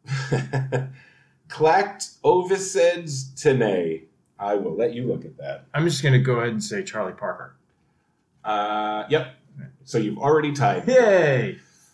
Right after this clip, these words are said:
Speaker 1: Uh, fifties. How many rock and roll records made the top ten in nineteen fifty-six? And I
Speaker 2: Uh,
Speaker 1: will give you multiple choice.
Speaker 2: <laughs> I was about to say, "Please, God, give me multiple choice."
Speaker 1: Nineteen, fifty-nine, or ninety-nine?
Speaker 2: Okay.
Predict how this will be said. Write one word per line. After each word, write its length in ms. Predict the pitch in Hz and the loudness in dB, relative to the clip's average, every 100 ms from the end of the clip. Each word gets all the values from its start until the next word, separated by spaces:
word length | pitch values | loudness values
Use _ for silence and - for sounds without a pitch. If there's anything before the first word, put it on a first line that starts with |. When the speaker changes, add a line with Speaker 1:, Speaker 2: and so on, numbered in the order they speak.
| _ _ | _ _
Speaker 1:
Uh, 200 | 98 98 - | -4 -4 -2
fifties. 800 | 165 - 104 85 73 - - _ _ _ | -2 -2 -4 -8 -10 -16 -20 _ _ _
How 240 | - 165 202 | 0 2 2
many 260 | 185 165 | 0 0
rock 300 | 131 127 131 | 2 0 0
and 120 | 131 | 0
roll 160 | 120 110 | 2 2
records 500 | 110 107 113 101 104 | 2 0 0 -2 -2
made 220 | 107 101 | -4 -2
the 60 | 98 | -4
top 380 | - 120 - - | -2 -2 -2 -4
ten 420 | 107 104 110 113 | -4 -4 -6 -12
in 120 | 101 | -12
nineteen 400 | 95 92 90 98 | -10 -10 -12 -14
fifty-six? 800 | 92 101 123 - 151 - - - _ _ _ _ _ _ _ _ _ _ | -10 -10 -12 -10 -10 -10 -18 -20 _ _ _ _ _ _ _ _ _ _
And 100 | 123 | -2
I 60 | 117 | 4
Speaker 2:
Uh, 80 | 131 | 8
Speaker 1:
will 140 | 143 | 8
give 160 | 131 127 | 6 0
you 80 | |
multiple 340 | 107 98 - 87 | -2 -4 -6 -16
choice. 340 | - - - | -20 -12 -6
Speaker 2:
<laughs> 80 | - | 0
I 40 | 190 | 2
was 100 | 160 | 6
about 200 | 170 135 | 6 6
to 80 | |
say, 180 | 131 127 | 4 2
"Please, 320 | - 185 135 | 2 4 4
God, 280 | - - - | 2 -2 -4
give 100 | 104 | -8
me 60 | 95 | -14
multiple 280 | 92 - 92 | -16 -20 -20
choice." 280 | 87 80 _ | -20 -20 _
Speaker 1:
Nineteen, 1000 | 90 98 123 143 135 117 107 107 147 - - _ - | -6 -2 0 0 -2 0 0 -2 -4 -6 -14 _ -2
fifty-nine, 920 | 156 - 170 156 92 87 90 95 - - | -2 -2 -4 0 0 0 -4 -10 -14 -6
or 120 | 98 | -6
ninety-nine? 680 | 95 104 104 90 82 - - - | -2 -2 -2 -4 -8 -10 -14 -8
Speaker 2:
Okay. 300 | 131 104 | -4 -4